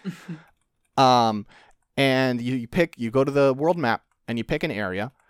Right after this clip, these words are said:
Speaker 2: and then it just cuts to your characters are walking and they're chatting. And, like, every X number of steps they take, there's a chance for a thing to occur, a random battle, or for them to find an item, or for a chest, or for a fork in the road.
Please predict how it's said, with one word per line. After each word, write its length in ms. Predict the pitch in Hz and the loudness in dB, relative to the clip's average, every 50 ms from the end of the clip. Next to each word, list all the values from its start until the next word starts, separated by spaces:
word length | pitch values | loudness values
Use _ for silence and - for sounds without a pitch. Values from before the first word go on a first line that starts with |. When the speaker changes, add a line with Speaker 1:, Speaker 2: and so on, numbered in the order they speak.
| _ _ _ _ _ _ - | _ _ _ _ _ _ -4
Speaker 2:
and 160 | - 131 139 147 | -2 0 2 2
then 80 | 170 208 | 0 0
it 40 | |
just 220 | 202 220 226 - - | 0 -2 -4 -2 -2
cuts 200 | - 214 214 - | -2 -2 -2 -2
to 100 | - 202 | -4 -4
your 140 | 190 165 147 | -4 -4 -4
characters 360 | - 175 175 170 165 165 147 | -2 -2 -2 -2 -2 -4 -6
are 100 | 147 131 | -4 -2
walking 420 | 113 117 113 95 - - - - - - - | 0 0 0 0 -2 -6 -12 -16 -18 -16 -10
and 140 | - 117 120 | -8 -6 -4
they're 100 | 127 127 | -4 -4
chatting. 460 | - - 131 98 98 82 76 76 - _ _ _ _ _ _ _ _ - | -2 0 0 0 0 -2 -8 -14 -18 _ _ _ _ _ _ _ _ -4
And, 220 | 120 123 123 120 | -4 -2 -2 0
like, 300 | 117 117 113 110 - - - - | 0 0 0 -2 -4 -8 -4 -2
every 400 | 127 131 127 139 143 139 135 - _ - | -2 0 0 0 -2 -2 -4 -6 _ -4
X 280 | 131 139 139 - - - | -4 -4 -4 -4 -6 -4
number 340 | 147 147 139 131 131 123 120 | -2 -2 -2 -2 -2 -2 -2
of 80 | 107 - | -2 -4
steps 360 | - - - 143 143 - - | -4 -2 0 0 0 -2 -2
they 200 | - 123 127 123 | -2 -2 -2 -2
take, 480 | - - 120 110 101 - - - - - _ _ _ _ - | -4 -4 -4 -4 -4 -4 -8 -18 -20 -20 _ _ _ _ -4
there's 220 | 120 117 113 113 | -2 -2 -2 -2
a 60 | 113 | -4
chance 440 | - - - 143 123 120 117 - - | -6 -6 -4 -4 -4 -4 -4 -6 -8
for 460 | - - 123 120 113 113 110 110 - - | -8 -6 -4 -2 0 0 0 -2 -2 -4
a 80 | 117 | -6
thing 300 | 117 - - 113 110 110 | -6 -6 -6 -6 -6 -6
to 160 | - - 113 | -6 -6 -6
occur, 320 | 107 - - - 101 92 87 | -6 -6 -6 -6 -6 -4 -4
a 100 | 82 95 | -6 -6
random 400 | 98 117 110 101 101 104 98 98 | -4 -4 -4 -4 -6 -8 -10 -6
battle, 540 | - 101 98 95 95 101 98 95 95 95 - | -4 -2 -2 -2 -2 -2 -4 -4 -4 -6 -6
or 140 | 110 110 101 | -8 -8 -8
for 160 | - - 104 | -8 -8 -8
them 220 | 98 101 95 95 92 | -8 -8 -8 -8 -8
to 80 | 107 | -10
find 400 | - - - 107 101 98 98 98 | -8 -6 -4 -4 -2 -4 -6 -8
an 100 | 104 98 - - | -10 -10 -8 -8
item, 500 | 95 98 98 95 92 95 90 90 92 - | -8 -8 -8 -8 -10 -12 -12 -14 -16 -16
or 160 | - 98 92 | -14 -14 -14
for 220 | 90 - 101 95 95 | -12 -10 -8 -8 -8
a 80 | 90 | -8
chest, 560 | - - - - 117 95 92 - - - - | -8 -10 -8 -4 -4 -4 -4 -6 -10 -12 -14
or 60 | 107 101 | -16 -16
for 260 | - - 113 110 98 | -10 -6 -4 -4 -4
a 60 | 98 | -4
fork 340 | - - - 113 104 - - | -8 -8 -8 -6 -6 -6 -6
in 100 | 107 98 | -8 -8
the 100 | 101 104 | -8 -8
road. 440 | 101 95 98 92 92 95 87 - | -8 -8 -8 -6 -8 -8 -10 -14